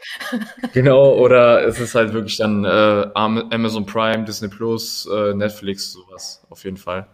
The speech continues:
Speaker 1: Okay, aber jetzt kommt ja auch der Sommer, dann muss man eh raus.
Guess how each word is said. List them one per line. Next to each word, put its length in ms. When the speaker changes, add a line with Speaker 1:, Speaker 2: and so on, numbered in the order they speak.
Speaker 1:
Okay, 320
aber 160
jetzt 200
kommt 200
ja 120
auch 40
der 140
Sommer, 320
dann 320
muss 180
man 100
eh 120
raus. 500